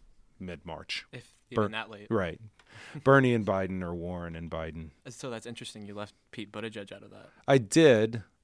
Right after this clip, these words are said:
Speaker 1: I guess the latest polls you see in New Hampshire suggest that he might make a run there, but if he doesn't do something in
Speaker 2: In Iowa and New
Speaker 1: in
Speaker 2: Hampshire.
Speaker 1: Iowa or New Hampshire, I just don't see that he's gonna have the, the, uh, the ability to go on. I mean, part of this is just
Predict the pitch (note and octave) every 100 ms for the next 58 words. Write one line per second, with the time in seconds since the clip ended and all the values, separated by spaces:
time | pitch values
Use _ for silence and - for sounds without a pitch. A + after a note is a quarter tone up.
0 | - G#2+ B2 A2+ - A2+ G#2+ G#2+ A#2+ -
1 | - A#2+ B2 A2 A#2 - B2 A#2 A#2 A2
2 | A2+ A2+ - B2 G#2 B2 G2 A#2+ A2+ -
3 | A2 A#2 A2 A2 A2 A2+ A2 A2+ A2 G#2+
4 | G#2+ A2 G#2 G#2 - A2+ A#2 G2 G#2 F#2+
5 | G2 - G#2 F#2 G#2+ F#2+ F2+ F2 F2 F2
6 | - A#2 G#2 G#2 G#2 G2+ G2+ A2+ A2 -
7 | A#2 A2 G#2+ G#2 G2+ F2+ F2+ F2 G#2+ G#2
8 | F#2+ - F2 E2+ E2+ F#2+ - - F#2+ F#2
9 | - - F2+ D#2+ E2 F2 - F2 E2 -
10 | E2+ D#2+ D#2+ - E2+ D#2+ D#2+ G2 A2 G2
11 | E2+ E2 D#2+ D#2+ F#2+ - _ G2 F2 F2
12 | E2+ E2+ E2+ F2 D#2+ E2 E2 F2 F2+ F#2+
13 | - A#2 G#2 F#2 E2+ F2+ D#2 - F2 -